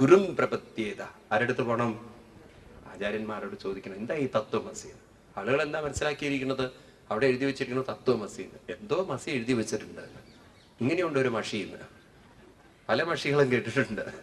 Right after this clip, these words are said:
മനസ്സിലായില്ലേ? പണ്ട് ഒരു വീട്ടിലിങ്ങനെ രാമായണം വായിക്കുക.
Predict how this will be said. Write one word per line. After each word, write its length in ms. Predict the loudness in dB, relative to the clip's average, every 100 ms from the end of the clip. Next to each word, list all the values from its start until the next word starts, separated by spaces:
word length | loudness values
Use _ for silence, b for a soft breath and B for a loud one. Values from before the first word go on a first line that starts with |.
| -20 -20 -20 -20 -20 -20 -20 -20 -12 -10
മനസ്സിലായില്ലേ? 460 | -6 -4 -4 -4
പണ്ട് 420 | -4 0 0 0 -6 -12 -8
ഒരു 80 | -6
വീട്ടിലിങ്ങനെ 560 | -4 -4 -4 -4 -4
രാമായണം 400 | -2 0 0 0
വായിക്കുക. 340 | -2 -6 -12